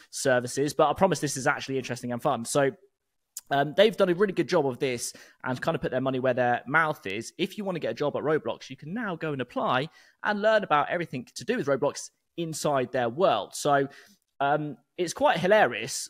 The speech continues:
what they've done here, 'cause it's kind of a combination of, like, a, a university open day experience slash recruitment centre slash video game, and people are encouraged to dress in outfits that definitely, uh, wouldn't be appropriate for probably a normal job interview. There's avatars of all sorts there,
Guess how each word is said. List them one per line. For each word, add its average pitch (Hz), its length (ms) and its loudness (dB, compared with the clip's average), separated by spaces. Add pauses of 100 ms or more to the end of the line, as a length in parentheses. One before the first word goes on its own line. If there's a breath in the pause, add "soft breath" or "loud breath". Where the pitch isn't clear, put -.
(120)
what 131 140 -4
they've 123 140 -2
done 131 140 0
here, 120 120 -6
'cause - 120 -10
it's 131 120 -6
kind 196 200 -4
of 175 40 -2
a - 20 -2
combination 147 440 -4
of, 123 60 -6
like, 131 180 -2
a, 120 280 -2
a 107 80 -8
university 160 720 -2
open 135 360 -2
day 113 260 -4
experience 120 640 -6 (240 soft breath)
slash 180 340 -2
recruitment 135 400 -4
centre 131 300 -6
slash 143 320 -4
video 147 260 0
game, 131 360 -2 (260 soft breath)
and 120 120 -6
people 135 220 -2
are 127 60 2
encouraged 127 380 -2
to 117 80 -14
dress 123 280 -4
in 123 60 -8
outfits - 400 -8 (140)
that 117 240 -6
definitely, 120 420 -8 (260 soft breath)
uh, 113 180 -2
wouldn't 127 160 -2
be 117 80 -4
appropriate 113 420 -4
for 113 340 -4
probably 113 300 -6
a 90 80 -8
normal 113 380 -6 (200)
job 151 180 -2
interview. 117 340 -8
There's 110 220 -6
avatars 117 420 -4
of 117 100 -10
all 123 100 -6
sorts - 360 -12
there, 120 320 -2